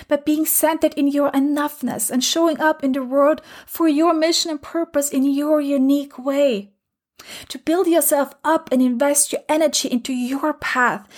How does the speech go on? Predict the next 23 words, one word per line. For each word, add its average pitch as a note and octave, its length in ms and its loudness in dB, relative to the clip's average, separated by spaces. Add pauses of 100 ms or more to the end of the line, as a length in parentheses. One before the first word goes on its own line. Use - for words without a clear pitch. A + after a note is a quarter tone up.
(180)
and C4+ 180 -2
what D4+ 200 0
you D4+ 140 2
want D4 280 0
to C#4 100 -6
create D4+ 480 0
in B3+ 140 2
this A#3 180 -2
world A3+ 280 -12 (320)
versus D#4+ 460 0 (200)
depleting G4 640 2
yourself A#3 520 0
and F4+ 220 -2
your E4+ 180 2
energy E4 400 0
by C#4+ 180 0
putting D4 380 -4
the C#4 80 -4
focus E4 460 -2
on D4 100 2
the C#4+ 80 0
wrong D4 320 0
things. B3+ 640 -2